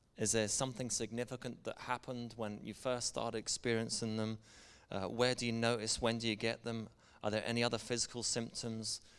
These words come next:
Talk to me, talk to me." And what we're trying to do is trying to unpack, well, what is it? Now, uh, hear me here. We are not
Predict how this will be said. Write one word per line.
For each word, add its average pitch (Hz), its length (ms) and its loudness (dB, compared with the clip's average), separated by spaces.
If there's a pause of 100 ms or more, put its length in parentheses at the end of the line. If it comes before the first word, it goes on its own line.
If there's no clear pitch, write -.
(160)
Talk 135 280 0
to - 100 -4
me, 95 100 -6
talk - 240 -4
to - 80 -14
me." 101 80 -6 (260)
And 127 120 2
what 139 120 4
we're 135 100 0
trying 180 300 -2
to - 20 -2
do 131 120 -2
is 107 80 -2
trying 120 200 -4
to 113 100 0
unpack, 107 500 -2
well, 120 140 -2
what 131 420 -4
is 147 200 -2
it? 92 100 -6
Now, 123 260 0 (100)
uh, - 100 -10 (200)
hear 165 300 2
me 151 100 2
here. 101 380 0 (440)
We 151 140 4
are 135 140 4
not 135 680 0